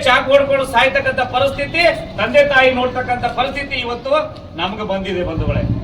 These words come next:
ಇವತ್ತು ಆಗಿರ್ತಕ್ಕಂಥ ಕೊಲೆಗಳು, ಯುವತಿ ಕೊಲೆಗಳಿಗೆ ಯಾರು ಕಾರಣ? ಕಾರಣರಾಗಿರ್ತಕ್ಕಂಥವ್ರಿಗೆ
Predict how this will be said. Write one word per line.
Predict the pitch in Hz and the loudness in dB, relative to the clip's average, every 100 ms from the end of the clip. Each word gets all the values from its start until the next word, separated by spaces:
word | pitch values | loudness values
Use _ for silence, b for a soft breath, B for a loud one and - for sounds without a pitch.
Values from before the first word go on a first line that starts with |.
| - - - - - - - - | -4 -6 -6 -4 -2 -2 -4 -4
ಇವತ್ತು | 165 220 240 240 | -2 -2 0 0
ಆಗಿರ್ತಕ್ಕಂಥ | 226 226 233 240 240 233 220 - - - - - - | 0 0 -2 -4 -2 0 0 0 -4 -8 -8 -10 -2
ಕೊಲೆಗಳು, | 202 247 254 233 196 - - - - - - - - - | 0 2 2 2 0 -2 -4 -4 -2 0 0 0 0 2
ಯುವತಿ | 254 277 277 | 4 4 2
ಕೊಲೆಗಳಿಗೆ | 269 269 277 277 269 | 2 2 4 2 2
ಯಾರು | 247 262 262 | 2 0 2
ಕಾರಣ? | 262 254 208 - - - - 175 | 2 2 -2 -4 -12 -14 -10 0
ಕಾರಣರಾಗಿರ್ತಕ್ಕಂಥವ್ರಿಗೆ | 214 262 277 262 254 247 277 285 285 294 269 269 277 277 285 | 2 4 4 2 4 4 4 2 -2 -2 0 -2 0 0 2